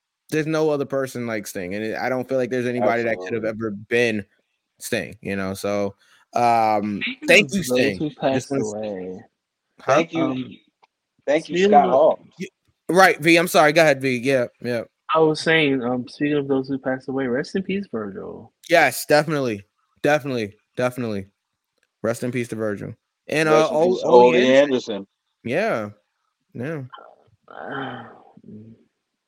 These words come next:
Speaker 3: Okay.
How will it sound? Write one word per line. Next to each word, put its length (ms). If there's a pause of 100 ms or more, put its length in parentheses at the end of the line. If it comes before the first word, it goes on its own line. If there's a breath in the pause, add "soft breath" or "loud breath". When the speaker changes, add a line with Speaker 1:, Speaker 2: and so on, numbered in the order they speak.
(2750)
Speaker 3:
Okay. 1160